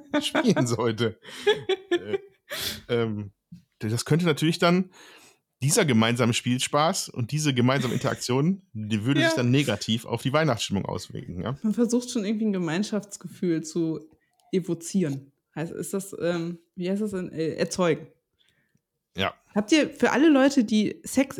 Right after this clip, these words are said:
Speaker 2: Sex Education heißt das auf, ja, auch auf Deutsch, gesehen haben, da gibt's auch eine Folge, da spielen die Monopoly. Ähm, und die hasse-, die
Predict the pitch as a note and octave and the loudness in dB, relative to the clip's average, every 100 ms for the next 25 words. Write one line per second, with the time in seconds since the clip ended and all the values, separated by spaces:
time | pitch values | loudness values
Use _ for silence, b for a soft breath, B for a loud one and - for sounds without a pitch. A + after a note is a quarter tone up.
0 | - - C#4+ - - C#4+ E4+ - D#4+ D#4 | -4 0 0 0 -2 -2 -2 2 2 4
1 | D#4+ D#4 E4 C4 C#4+ - - G#3+ E3 F3 | 4 4 2 0 -2 -8 0 2 4 2
2 | - G#3 G3+ G3 D#3+ C#3+ - - b b | -2 0 0 0 2 0 -2 -14 b b
3 | b _ _ _ G#3 F#3+ F#3+ F#3 F3 G3+ | b _ _ _ 2 4 4 4 4 4
4 | C#4 - - - G3+ A3+ - A3+ A#3 A3+ | 2 0 -6 0 2 2 0 0 2 0
5 | - F#3+ G#3+ G3 F#3 - G3 F#3+ F3+ F#3 | 2 2 4 2 0 2 2 4 2 4
6 | G3+ - C#3+ E3+ D3 _ _ _ D#3+ C#3+ | 2 2 0 0 -6 _ _ _ 0 2
7 | D3+ D#3+ - _ _ _ b b b - | 0 -2 -10 _ _ _ b b b 0
8 | G3 G3 G3 - - B3 C4+ - - - | 4 4 2 0 0 2 2 0 -2 -6
9 | - | -10